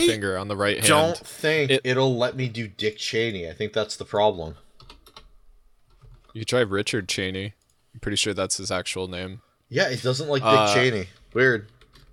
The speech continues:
Speaker 1: So it says here that translators and captioners are already roles that are both underserved financially given their importance to the anime industry and already frequently tig-, targeted by the ire of anime viewers that embrace the right-wing culture war over perceived quote-unquote censorship of Japanese media.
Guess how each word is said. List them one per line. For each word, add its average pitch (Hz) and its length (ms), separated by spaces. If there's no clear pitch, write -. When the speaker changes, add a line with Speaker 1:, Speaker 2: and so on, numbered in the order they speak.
Speaker 1:
So - 200
it 127 100
says 147 260
here 151 140
that 131 140
translators 151 580
and 123 100
captioners 117 560
are 104 220
already 113 400
roles 101 340
that - 80
are 101 80
both 98 240
underserved 104 560
financially 101 640
given 98 280
their 92 100
importance 110 540
to 104 60
the 92 140
anime 117 200
industry 107 500
and 67 140
already 113 420
frequently 104 640
tig-, 95 400
targeted 110 460
by 101 120
the 95 160
ire 98 300
of 92 100
anime 92 360
viewers 82 380
that 85 120
embrace 92 480
the 104 120
right-wing 107 600
culture 147 420
war 101 400
over 110 380
perceived 151 800
quote-unquote 131 640
censorship 123 720
of 101 160
Japanese 92 580
media. 62 340